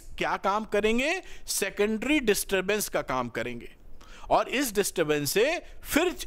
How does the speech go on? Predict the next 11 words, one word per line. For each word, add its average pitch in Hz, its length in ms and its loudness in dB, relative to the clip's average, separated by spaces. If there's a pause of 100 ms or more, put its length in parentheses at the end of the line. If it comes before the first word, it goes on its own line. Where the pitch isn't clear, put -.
हर 294 300 -2
दिशाओं 190 440 0
में, 117 280 -4 (300)
यानी 214 220 2
स्फेरिकल 190 580 0
समझ 190 280 -2
लीजिए, 123 360 -4 (280)
हर 262 200 0
दिशाओं 180 400 0
में 233 200 4
वेव 156 300 0